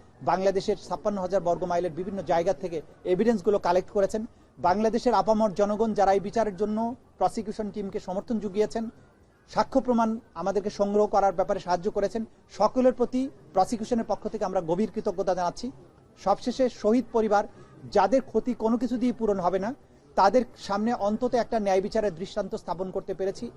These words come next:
এই জন্য তাদের প্রতি কৃতজ্ঞতা জানিয়ে আপনাদের সবাইকে ধন্যবাদ দিয়ে আমার কথা শেষ করছি। আদালত যেটা বলেছেন যে অপরাধী বা সাজাপ্রাপ্ত আসামি শেখ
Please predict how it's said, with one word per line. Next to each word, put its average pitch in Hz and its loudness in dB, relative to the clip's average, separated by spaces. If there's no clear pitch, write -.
এই 214 4
জন্য 240 4
তাদের 196 4
প্রতি 226 -4
কৃতজ্ঞতা 208 0
জানিয়ে 190 0
আপনাদের 180 -2
সবাইকে 190 0
ধন্যবাদ 170 0
দিয়ে 214 0
আমার 151 -6
কথা 139 -12
শেষ 143 -14
করছি। - -2
আদালত 220 6
যেটা 226 2
বলেছেন 220 0
যে 170 2
অপরাধী 208 2
বা 170 2
সাজাপ্রাপ্ত 185 2
আসামি 196 -2
শেখ 165 -8